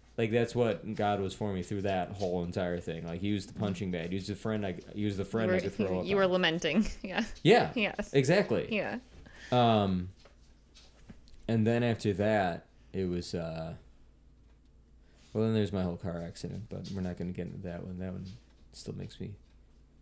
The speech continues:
Speaker 1: we're not gonna get into that because of who I met at that one dude's group.
Speaker 2: Yeah.
Speaker 1: Yeah, I, I think legally I shouldn't talk about that
Speaker 2: <laughs> Oh
Speaker 1: right
Speaker 2: my
Speaker 1: now.
Speaker 2: g-, oh my goodness. Okay.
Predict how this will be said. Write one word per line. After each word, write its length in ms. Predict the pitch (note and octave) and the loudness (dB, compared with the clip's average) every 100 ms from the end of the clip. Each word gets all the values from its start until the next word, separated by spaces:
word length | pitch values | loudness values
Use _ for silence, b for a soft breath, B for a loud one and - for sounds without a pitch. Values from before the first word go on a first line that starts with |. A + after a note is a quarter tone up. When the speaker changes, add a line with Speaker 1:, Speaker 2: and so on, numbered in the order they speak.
| b b | b b
Speaker 1:
we're 100 | B2 | 2
not 180 | C3+ D#3 | 4 4
gonna 180 | E3 D#3 | 4 4
get 200 | D3+ C#3 | 4 2
into 140 | C3+ | 2
that 360 | G#2+ A2+ B2 G#2 | 4 4 4 2
because 300 | A2+ A#2+ G#2 | 0 0 0
of 200 | G2+ F#2 - - - - - - - - - - - - - - - | -2 -4 -12 -18 -20 -20 -20 -20 -20 -20 -20 -20 -20 -20 -20 -18 -4
who 100 | A2 | 0
I 80 | G2 | 0
met 300 | G2 F#2 F2+ | 0 -2 -2
at 80 | F#2+ | -6
that 200 | F#2+ - | -8 -8
one 180 | G2 F#2 | -8 -8
dude's 240 | F#2 - | -10 -12
group. 220 | - - - | -12 -12 -10
Speaker 2:
Yeah. 180 | G3+ B3 D4 - - | -10 -10 -14 -20 -16
Speaker 1:
Yeah, 100 | - C#2+ | -14 -10
I, 120 | F2+ F#2+ G2 | -8 -6 -6
I 40 | G#2 | -4
think 240 | B2+ A#2 | -4 0
legally 500 | A#2 C3+ B2 A#2+ A2+ | 2 4 4 4 4
I 80 | G2 | 2
shouldn't 320 | - G2+ G2 | 0 -4 -2
talk 260 | A2+ F#2 - | 0 0 -2
about 200 | - - | 2 6
that 140 | - F2+ | 6 6
Speaker 2:
<laughs> 20 | |
Oh 20 | |
Speaker 1:
right 140 | - B2 | 4 2
Speaker 2:
my 80 | |
Speaker 1:
now. 120 | - E2 | 0 -4
Speaker 2:
g-, 60 | - - | -8 -10
oh 80 | F#3+ | -4
my 140 | E3+ D#3 | -2 -2
goodness. 340 | - - - E3+ - | -4 -8 -8 -10 -2
Okay. 420 | F3+ F3 D#3+ | 0 2 2